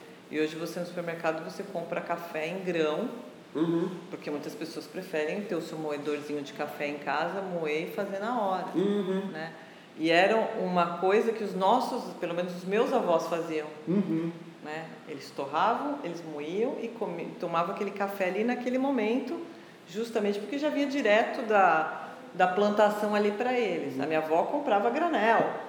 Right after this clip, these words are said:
Speaker 1: pá,
Speaker 2: Uhum.
Speaker 1: né? Saquinho, tal. E era um produto de qualidade. Quando você industrializa, não é que perde a qualidade, mas você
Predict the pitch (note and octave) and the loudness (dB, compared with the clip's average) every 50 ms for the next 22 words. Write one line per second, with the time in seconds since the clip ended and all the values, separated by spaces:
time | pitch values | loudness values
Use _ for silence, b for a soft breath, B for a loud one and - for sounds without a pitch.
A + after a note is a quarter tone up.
0 | - - A#2+ - A1 - - - - - - - - - - - D3 D#3+ D#3 D#3 | -4 -2 0 0 2 0 -2 -4 -6 -8 -10 -12 -14 -12 -4 -2 0 0 2 0
1 | D#3 D3 C#3+ D3 - - - C#3+ D3 - - - - E3+ E3+ F3 F#3 G3 G3 F#3+ | 0 -2 -4 -6 -6 -4 -2 -2 -2 -2 -6 -10 -10 -8 -6 -4 -4 -2 -2 -2
2 | F3 D#3 C#3+ C#3 C#3+ C#3+ - - D#3+ D#3 D3+ C#3 C#3+ - B B B B B B | -2 -2 -4 -4 -6 -6 -6 -4 -2 0 0 -2 -4 -6 B B B B B B
3 | B B B B - - F3+ E3+ D#3 D#3+ E3 F#3+ A#3 B3+ A#3+ A#3+ D4 B3+ G#3+ A3+ | B B B B -10 -2 4 6 6 6 6 6 4 2 0 0 -2 -2 -2 -4
4 | - - A#3+ B3 - - B3 B3 C#4+ C4+ C4 B3 A#3+ A#3+ G#3+ F3 D3+ - - - | -4 -6 -6 -4 0 2 2 2 2 4 4 6 6 6 4 2 0 -4 -6 -8
5 | - - - - G#3 A3+ G#3+ A3 A#3+ A#3 - A#3+ G#3 F#3+ F#3+ F3+ - - E3+ C#3+ | -10 -10 -4 -2 -2 0 0 0 0 0 0 0 0 -2 -2 -6 -4 -2 0 0
6 | D3+ F#3+ A3 G#3+ G3 F#3+ F#3+ G3 G#3+ - C4 - - A3+ G3 F3+ E3+ E3+ E3+ - | 0 0 0 0 0 0 0 -2 -2 -2 -4 -2 0 2 2 4 2 0 0 -2
7 | E3+ D#3 D#3+ D3+ D3 C#3 C3+ - - C#3 C3+ C3 C3 C3+ - | 0 0 0 0 0 0 0 0 -2 -4 -6 -8 -8 -10 -10